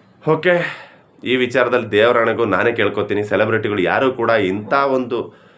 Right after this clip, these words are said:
ಪಾದಯಾತ್ರೆನೋ ಇಂಥ ಒಂದು ರ್ಯಾಲಿನೋ ನಡೆದ್ರೆ ದಯವಿಟ್ಟು ನೀವುಗಳು ಹೋಗ್ಬೇಡಿ ಅಂತ ಕೇಳ್ಕೊತೀನಿ. ಈ ವಿಚಾರದಲ್ಲಿ ನಿಜವಾಗ್ಲೂ ಸುದೀಪ್ ಸರ್ ಮಾತಾಡಿದ್ದು ಸರಿ ಅಂತಲೂ ಹೇಳಕ್ಕೆ ಇಷ್ಟಪಡ್ತೀನಿ. ಇದರಲ್ಲಿ ಇನ್ನೂ ಅವ-, ಅವರ ಅಹಂಕಾರ ಎಷ್ಟು ಪೀಕ್ಸ್ ಲೆವೆಲಲ್ಲಿ ಇದೆ ಅಂತಂದೇಳಿ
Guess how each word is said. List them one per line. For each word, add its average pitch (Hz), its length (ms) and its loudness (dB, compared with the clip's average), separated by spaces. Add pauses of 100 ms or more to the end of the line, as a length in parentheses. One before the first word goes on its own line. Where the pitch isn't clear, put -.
(160)
ಪಾದಯಾತ್ರೆನೋ 95 680 2
ಇಂಥ 98 180 -2
ಒಂದು 117 240 2
ರ್ಯಾಲಿನೋ 110 440 0
ನಡೆದ್ರೆ 92 320 -2
ದಯವಿಟ್ಟು 107 380 2
ನೀವುಗಳು 98 360 2
ಹೋಗ್ಬೇಡಿ 107 320 2
ಅಂತ 101 120 -2
ಕೇಳ್ಕೊತೀನಿ. 95 540 -2
ಈ 107 120 -4
ವಿಚಾರದಲ್ಲಿ 113 420 0
ನಿಜವಾಗ್ಲೂ 110 360 0
ಸುದೀಪ್ 95 300 -4
ಸರ್ - 120 0
ಮಾತಾಡಿದ್ದು 104 720 -2 (260)
ಸರಿ 139 240 6
ಅಂತಲೂ 131 260 2
ಹೇಳಕ್ಕೆ 98 220 0
ಇಷ್ಟಪಡ್ತೀನಿ. 98 680 -6 (640)
ಇದರಲ್ಲಿ 156 500 2
ಇನ್ನೂ 160 320 4
ಅವ-, 139 340 4
ಅವರ 107 100 2
ಅಹಂಕಾರ 120 420 2
ಎಷ್ಟು 110 200 -2
ಪೀಕ್ಸ್ 139 380 0
ಲೆವೆಲಲ್ಲಿ 113 320 2
ಇದೆ 101 80 0
ಅಂತಂದೇಳಿ 95 840 -2